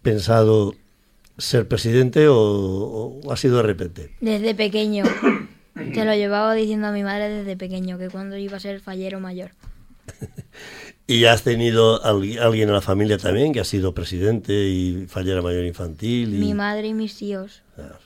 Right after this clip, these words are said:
Speaker 1: fíjate, pues, o sea, que todo el mundo, ¿no? Muy bien, pues,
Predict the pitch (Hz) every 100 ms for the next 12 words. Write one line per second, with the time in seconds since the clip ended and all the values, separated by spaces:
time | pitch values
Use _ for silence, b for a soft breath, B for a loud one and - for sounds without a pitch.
0 | - 87 87 87 85 80 87 87 90 82
1 | 87 85 104 95 87 90 87 85 107 123
2 | B B B B B B - - 139 123
3 | 123 120 87 110 113 107 - -